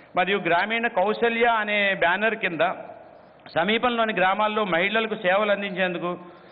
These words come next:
దొంతమూరు గ్రామంలో నైపుణ్య అభివృద్ధి కేంద్రాన్ని ఏర్పాటు చేసినాం.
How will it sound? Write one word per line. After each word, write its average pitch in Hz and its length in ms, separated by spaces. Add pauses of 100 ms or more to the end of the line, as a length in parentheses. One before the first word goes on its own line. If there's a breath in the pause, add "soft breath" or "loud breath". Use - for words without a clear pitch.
(140 loud breath)
దొంతమూరు 214 540
గ్రామంలో 196 460
నైపుణ్య 202 420
అభివృద్ధి 196 320
కేంద్రాన్ని 180 440
ఏర్పాటు 160 380
చేసినాం. 120 280